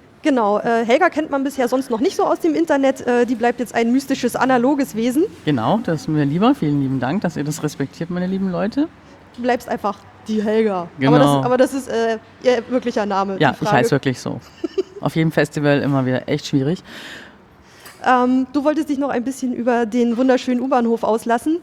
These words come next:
Speaker 1: Der ist an der U-Bahn-Linie U drei in einem, äh, sehr netten Bezirk.
Speaker 2: Ja,
Speaker 1: Und
Speaker 2: es ist, äh, sehr, sehr ländlich hier teilweise. Hier ist ja auch die, äh, Freie Uni. Und was besonders schön ist, ist der F-, das Entree zum U-Bahnhof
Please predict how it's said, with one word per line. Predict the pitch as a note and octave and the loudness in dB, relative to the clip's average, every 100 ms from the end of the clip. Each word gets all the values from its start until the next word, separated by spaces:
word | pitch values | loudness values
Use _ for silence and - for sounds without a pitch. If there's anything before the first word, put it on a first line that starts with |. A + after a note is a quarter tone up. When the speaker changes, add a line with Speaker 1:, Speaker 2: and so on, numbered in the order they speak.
| - | 0
Speaker 1:
Der | A#3 - | 0 0
ist | - | -2
an | A#3+ | 0
der | A#3 A3 - | 0 0 -2
U-Bahn-Linie | B3 C4 A#3+ B3 A#3+ | 0 2 4 2 0
U | A#3 A#3 | -2 -4
drei | G#3+ F#3+ G#3 D#4+ F#4 - | -2 0 2 2 0 -4
in | A#3 A#3 | -6 -2
einem, | A3+ A3 | -2 0
äh, | G#3+ G#3+ | 0 0
sehr | G#3 | 0
netten | A3 - D#4+ | 0 0 -2
Bezirk. | A3+ - G#3+ D#4+ - - - _ _ _ - | -4 -4 -4 -4 -6 -20 -20 _ _ _ 0
Speaker 2:
Ja, | D#3 C3 G3 | 2 4 2
Speaker 1:
Und | |
Speaker 2:
es | A3+ | 0
ist, | E3 - D#3+ | -4 -4 -2
äh, | D3 C#3+ C#3+ C#3+ C#3+ - | 0 2 0 -2 -4 -10
sehr, | - D3 C#3+ C3+ C#3 | -8 0 2 0 0
sehr | C#3 | 0
ländlich | B2+ B2 C#3+ G3+ | 0 -2 -6 -10
hier | - A#3+ B3+ | -4 -2 -2
teilweise. | - A3+ A3 A3 B3+ A#3+ | -2 -4 -2 -2 0 0
Hier | E3 | -2
ist | - | -4
ja | - | -8
auch | D3+ | -4
die, | C#3 D3 | -2 0
äh, | C#3 C#3+ C#3 C3+ B2+ C3 - | 0 -2 -2 -2 -4 -8 -8
Freie | C3 C3+ | -2 -2
Uni. | C3+ F#3+ F4 - - - - - - | 0 2 2 0 -20 -20 -20 -16 -4
Und | E3 D#3 | -2 0
was | G3+ | -2
besonders | - F#3+ A3 A3+ | 0 0 2 0
schön | F#3+ G3 | -2 -2
ist, | F#3+ | -4
ist | - - | -6 -2
der | D#3 D3 D3 | 0 0 -2
F-, | - - - - - - | -10 -20 -20 -20 -20 -8
das | D3 - - | -6 -6 -2
Entree | D#3+ D3+ - - C#3+ D#3 A3+ E4 - | 0 0 -6 -6 -4 -2 -2 -2 -6
zum | - C4+ C#4+ C#4+ C#4+ - - | -6 0 4 2 0 -8 -4
U-Bahnhof | A#3 C4 A#3+ A#3+ C4 - | 0 2 2 2 0 -4